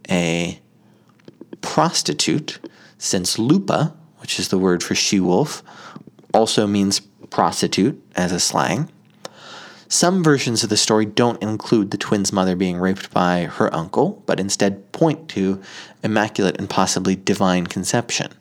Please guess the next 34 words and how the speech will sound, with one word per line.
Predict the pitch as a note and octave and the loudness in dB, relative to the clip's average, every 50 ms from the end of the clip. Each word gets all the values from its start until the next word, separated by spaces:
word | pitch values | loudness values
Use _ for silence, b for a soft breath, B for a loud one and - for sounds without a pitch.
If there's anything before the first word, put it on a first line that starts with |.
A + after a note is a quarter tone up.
| _ - B B B B B B B B B B B B B B B B B B B B B B B B _ _ _ _ _ _ _ _ | _ -20 B B B B B B B B B B B B B B B B B B B B B B B B _ _ _ _ _ _ _ _
There | - A#2+ C3 E3 F3+ F#3+ | 2 2 4 4 4 4
are | F#3 E3+ D3 | 4 2 2
different | A2 - - C#3 C#3+ C#3 - D#3 C#3 A2+ | 0 0 2 2 2 4 2 0 -2 0
versions | - A#2+ G#2+ G#2+ G2+ - G2+ G2 F#2+ G2+ | 2 2 4 4 2 0 -2 -2 -2 -2
of | F2+ - | -4 -4
almost | - A2+ A#2+ A#2+ A2+ G#2+ G2+ - - - | -2 -2 0 0 2 0 0 0 -2 0
every | A2 G#2+ G2+ G2+ G2 | -2 0 0 0 0
story | F#2 - - - - - E2+ D#2 D2+ | 0 -2 0 0 2 2 2 2 0
that | F2 E2+ | 0 0
I've | C#2+ D2 - | 0 0 0
told | - - A1+ G1+ - - | 0 0 0 0 0 -2
here. | - - - - - - _ _ _ - _ _ _ _ _ - - - - - G3+ - - - - - _ _ _ - B B B B B B B B _ | -6 -8 -8 -8 -14 -20 _ _ _ -20 _ _ _ _ _ -20 -20 -20 -20 -20 -20 -20 -20 -20 -20 -20 _ _ _ -12 B B B B B B B B _
But | - G2+ G2+ G2+ - | 2 2 2 2 4
one | B2+ C#3 F3+ | 4 4 6
of | G#3+ F#3 | 6 4
the | D3 | 2
pieces | - - - C#3+ - - G2 - | 2 2 2 4 4 4 2 2
that | - - - - - | 2 0 0 2 2
I | E3+ A3 B3+ | 4 4 4
see | A#3+ - - - D2 - - D#3+ - - - | 2 2 0 0 0 -2 -2 -6 -10 -4 -2
as | G2 F#2+ F#2 | -2 0 0
most | F2+ E2 E2 - - | 0 0 -2 -2 -4
compelling | - - E2 D#2 - D#2+ D2+ D2+ D#2+ F2 F2 - - - B B B B B B B B B B B _ _ _ | -6 -6 -6 -2 0 0 0 0 0 -2 -4 -8 -12 -18 B B B B B B B B B B B _ _ _
is | G#2 G2+ - | 0 0 2
how | - D3 D#3+ | 4 4 4
the | D#3 C#3+ A2+ | 4 2 0
Romans | A2+ A2 A2 C#3 E3+ G3 G3+ G#3+ G3+ G3+ G3 - - | 0 2 2 4 4 4 4 2 2 2 0 0 -2
of | - - A#2 G#2+ | -2 -2 2 2
the | A#2 A2+ | 2 2
Middle | A#2 B2+ D3+ D#3 D#3+ D#3 | 4 4 4 6 4 4
to | D#3 - - C#3+ | 2 4 4 4
Late | C3 B2 - | 4 4 2
Republic | B2 - - B2 G#3 - C3+ A2+ G2+ - - - - | 0 0 2 2 2 4 4 2 2 0 -6 -4 -4
viewed | G2+ G#2+ A2 A#2 B2 B2 A#2+ A#2+ A#2+ A2+ - - - | -2 0 2 4 6 6 6 6 4 4 2 -2 -8